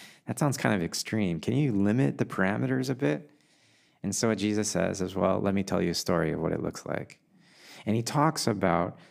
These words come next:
someone on the margins who loves someone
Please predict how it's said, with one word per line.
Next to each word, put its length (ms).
someone 380
on 140
the 80
margins 840
who 160
loves 420
someone 640